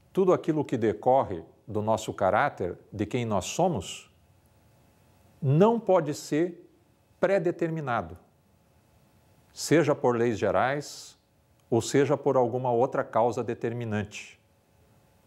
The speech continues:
Diferente da explicação anterior no determinismo, há alguma coisa que deve ser acrescentada para que a ação aconteça.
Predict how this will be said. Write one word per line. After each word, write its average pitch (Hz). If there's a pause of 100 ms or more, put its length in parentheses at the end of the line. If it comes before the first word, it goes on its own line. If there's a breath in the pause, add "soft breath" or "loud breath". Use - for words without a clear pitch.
(520)
Diferente 135 (720)
da 117
explicação 113
anterior 107
no 110
determinismo, 92 (1800)
há 160
alguma 185
coisa 180 (1600)
que 156
deve 151
ser 160
acrescentada 147 (280)
para 123
que 127
a 120
ação 139 (120)
aconteça. 110